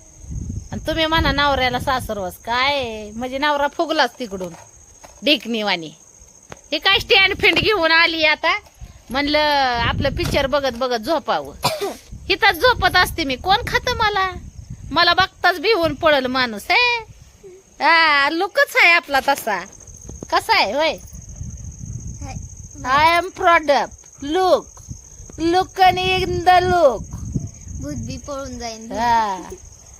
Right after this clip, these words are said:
Speaker 1: आपला लुक बघताच माणसाच्या अंगावर इथं इथं काटा येते, त्याच्यामुळं मी नाही भेट, मी इथं झोपते हो का,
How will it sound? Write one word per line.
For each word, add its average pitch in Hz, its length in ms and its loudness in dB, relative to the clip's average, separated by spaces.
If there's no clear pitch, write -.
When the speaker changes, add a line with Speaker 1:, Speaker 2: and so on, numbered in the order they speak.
Speaker 1:
आपला 320 360 2
लुक 349 240 0
बघताच 381 1200 2
माणसाच्या 320 580 2
अंगावर 302 260 4
इथं 320 200 0
इथं 285 160 -2
काटा 277 380 2
येते, 214 340 -4
त्याच्यामुळं 294 460 -2
मी 349 240 0
नाही 339 200 2
भेट, 185 200 -4
मी 262 100 -6
इथं 330 260 2
झोपते 226 500 -4
हो 214 60 0
का, - 220 -2